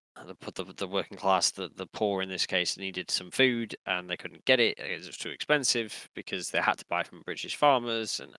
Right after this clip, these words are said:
and British markets and stuff, so, um, they wanted,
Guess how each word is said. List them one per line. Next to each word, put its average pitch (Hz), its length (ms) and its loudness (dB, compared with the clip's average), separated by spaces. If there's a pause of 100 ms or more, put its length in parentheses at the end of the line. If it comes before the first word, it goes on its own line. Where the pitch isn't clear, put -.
and 90 320 -14
British 90 300 -4
markets 95 420 -8
and - 100 -14
stuff, - 240 -8
so, 95 340 0 (260)
um, 95 520 -4 (220)
they 90 160 -10
wanted, 98 480 -4